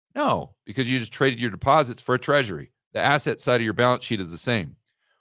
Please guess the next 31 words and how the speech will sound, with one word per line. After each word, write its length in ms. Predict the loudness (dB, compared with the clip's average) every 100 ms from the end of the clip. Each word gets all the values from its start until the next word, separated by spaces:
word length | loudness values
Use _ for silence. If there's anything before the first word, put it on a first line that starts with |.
| _
Where 260 | 0 4 4
we 160 | 2 0
run 220 | 0 0
into 160 | -4
problems 600 | 2 6 6 4 -6 -14 -18 _ _ _ _
is 180 | -4 -2
when 300 | 2 2 2
you 160 | -2
start 320 | -2 2 2 2
to 60 |
see 180 | -4 -4
loans 600 | 0 2 2 2 -2 -6
and 320 | -8 -8 -6 -4
leases 500 | -4 -4 -6 -8 -4
go 220 | -2 -2
down, 460 | -2 -6 -6 -14 -20 _ _ _
because 280 | 0 2 2
what 280 | 2 2 2
this 340 | 0 0 -4 -8
implies 760 | -8 -6 -4 -4 -4 -10 -14 -18 _ _ _
is 200 | -4 0
that 300 | 2 2 0
those 260 | 0 2 0
people 440 | -4 -4 -2 0 2
aren't 260 | 0 0
trading 500 | -4 2 4 4 -2
their 140 | -2 -2
deposits 920 | -4 -2 2 2 0 -6 -10 -16 -16 _ _ _
for 100 | -2
another 300 | 0 0 0
asset. 440 | 2 0 -2 -10